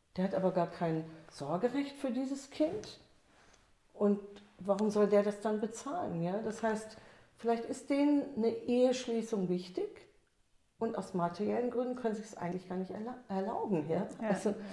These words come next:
Speaker 2: Es ist auch paradox.
Speaker 1: und das
Speaker 2: Irgendwie,
Speaker 1: ist,
Speaker 2: äh,
Speaker 1: also, warum ist das denn so?
Speaker 2: Ja, ja,
Speaker 1: Ja?
Speaker 2: ja, ja, ja.
Speaker 1: Ähm, und der Vater umgekehrt wird nicht aus der Pflicht genommen. Also wenn er Unterhalt zahlt und die alleinerziehende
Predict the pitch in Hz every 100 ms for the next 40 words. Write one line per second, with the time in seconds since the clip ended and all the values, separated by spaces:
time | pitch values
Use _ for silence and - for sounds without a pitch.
0 | 190 - 226 240 247 214 180 - 202 180
1 | 180 240 - - - 202 202 202 185 208
2 | 202 - - 190 196 190 180 170 165 170
3 | 175 165 - 208 - 359 202 170 165 -
4 | 220 208 196 196 - 190 190 185 190 -
5 | - 202 190 196 196 180 - - 208 196
6 | 190 196 190 - - - _ _ _ _
7 | _ _ _ _ _ _ - 208 208 196
8 | - 185 208 277 - 254 254 - 240 233
9 | 220 233 311 - - - - 196 196 214
10 | - 208 - - 165 151 156 160 - 190
11 | 202 190 196 - 175 208 214 214 190 180
12 | - - - - 175 170 254 381 - -
13 | 208 196 - - - _ 208 - 180 175
14 | 190 214 208 - 240 233 240